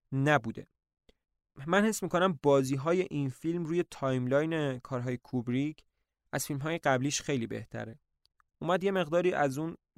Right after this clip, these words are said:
گذاشتن بار صحنه روی دوش تدوین کم کرد که قسمت قبل دربارش حرف زدیم و سعی کرد با تمرین دادن بازیگرا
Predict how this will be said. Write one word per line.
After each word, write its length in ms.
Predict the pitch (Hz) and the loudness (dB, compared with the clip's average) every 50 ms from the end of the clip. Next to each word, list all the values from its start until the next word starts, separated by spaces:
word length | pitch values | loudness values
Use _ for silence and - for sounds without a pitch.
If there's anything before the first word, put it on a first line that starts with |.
| 143 - _ | -18 -14 _
گذاشتن 640 | - 143 135 123 135 131 - - - 147 151 156 | -2 0 0 2 0 0 -2 -4 -4 -2 -2 -2
بار 300 | 156 131 139 139 143 151 | 0 2 4 4 4 4
صحنه 400 | 151 - - 139 123 117 117 131 | 2 0 -2 -2 -4 -2 -4 -4
روی 360 | 139 131 147 143 151 147 143 135 | -4 -4 -4 -2 0 0 0 0
دوش 220 | 117 135 139 131 | -2 -4 -6 -4
تدوین 560 | - 147 - 135 120 113 107 107 123 135 135 | -6 -6 -4 -4 -4 -4 -4 -4 -6 -6 -6
کم 340 | 123 - - 131 143 151 151 | -6 -6 -4 -4 -2 -4 -4
کرد 340 | 135 - 120 117 110 113 - _ _ _ _ _ _ _ _ _ _ _ _ _ | -4 -4 -4 -4 -4 -6 -10 _ _ _ _ _ _ _ _ _ _ _ _ _
که 120 | - 139 | -6 -4
قسمت 320 | 131 135 - - 151 147 | -4 -4 -4 -6 -4 -2
قبل 220 | 170 151 151 151 147 | 0 2 2 2 2
دربارش 420 | 143 127 123 113 120 120 127 - | 2 0 2 2 0 -2 -2 -4
حرف 260 | - 127 127 120 120 | -4 -4 -4 -4 -6
زدیم 340 | - - 110 110 - 127 - _ _ _ _ _ _ _ _ _ _ _ _ _ _ _ _ _ _ _ _ _ _ - | -8 -10 -10 -10 -10 -14 -18 _ _ _ _ _ _ _ _ _ _ _ _ _ _ _ _ _ _ _ _ _ _ -4
و 340 | 120 131 127 127 127 127 - - | 0 2 2 2 2 0 -2 -4
سعی 300 | - - - 170 180 185 | -6 -2 0 2 2 2
کرد 280 | - - 190 185 185 - _ | 2 2 2 2 2 0 _
با 300 | - 139 139 139 135 127 - | 2 2 4 4 2 0 -4
تمرین 580 | - - - 139 139 135 131 127 131 131 131 123 | -8 -2 0 0 0 0 0 -2 -2 -4 -2 0
دادن 360 | 123 127 127 127 147 160 175 | 0 0 2 2 0 0 0
بازیگرا 600 | 156 143 127 120 110 117 113 120 120 123 127 | 0 0 0 -2 -2 -4 -2 -2 -2 -2 -4